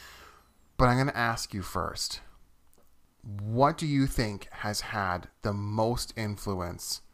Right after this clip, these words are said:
on our modern fantasy genre from medieval Europe? What from medieval Europe do you think has influenced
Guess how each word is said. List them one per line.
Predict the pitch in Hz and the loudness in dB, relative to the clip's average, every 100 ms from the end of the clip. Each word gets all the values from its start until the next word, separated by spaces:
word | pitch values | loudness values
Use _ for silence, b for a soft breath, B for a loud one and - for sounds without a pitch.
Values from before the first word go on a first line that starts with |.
| - - - | -20 -6 0
on | 107 | 2
our | 104 104 | 2 0
modern | 101 98 104 104 | 0 0 0 -2
fantasy | - 92 98 98 | -4 -4 -4 -4
genre | 92 90 87 87 87 - - _ _ _ _ _ _ _ _ _ _ | -4 -4 -4 -4 -4 -6 -12 _ _ _ _ _ _ _ _ _ _
from | - 107 101 - - - | -2 0 -2 -8 -18 -16
medieval | 117 104 101 104 98 98 | -6 -4 -2 -4 -4 -4
Europe? | 92 92 82 - - - - | -4 -2 -2 -2 -6 -8 -10
What | 120 135 110 | 2 4 4
from | - - 117 113 | -2 4 4 4
medieval | 110 104 101 104 | 0 -2 -2 0
Europe | 101 95 90 | 0 0 -2
do | 104 | -2
you | 101 104 | -4 -2
think | 101 95 | -4 -4
has | 98 - | -4 -4
influenced | 98 95 98 92 87 - - | -6 -4 -4 -4 -6 -10 -12